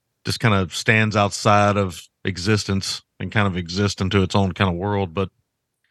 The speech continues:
I think the movie's just, I think it's just too heady. I think it's just too out there for a general audience. And I think people just were not ready for it at the time.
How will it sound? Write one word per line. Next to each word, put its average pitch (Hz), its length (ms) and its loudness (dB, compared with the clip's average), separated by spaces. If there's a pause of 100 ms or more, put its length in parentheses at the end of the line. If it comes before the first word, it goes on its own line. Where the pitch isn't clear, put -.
(520)
I 120 80 0
think 180 160 0
the 165 60 -2
movie's 156 260 4
just, 120 300 -2 (760)
I - 840 -8
think 180 120 4
it's 151 120 -2
just 151 180 0
too 160 120 4
heady. 135 220 4 (880)
I 117 100 -4
think 131 160 2
it's 120 140 -6
just - 360 -4
too 139 320 2
out 120 260 2
there 95 200 -2
for 101 500 0 (380)
a - 80 0
general 113 380 4
audience. 101 560 0 (680)
And 104 160 2
I 104 40 2
think 113 220 0
people 107 380 -2
just 98 300 -2
were 104 60 0
not 104 280 2
ready 104 240 2
for 85 260 -4
it 78 60 -8
at - 80 -14
the - 80 -20
time. 80 320 -8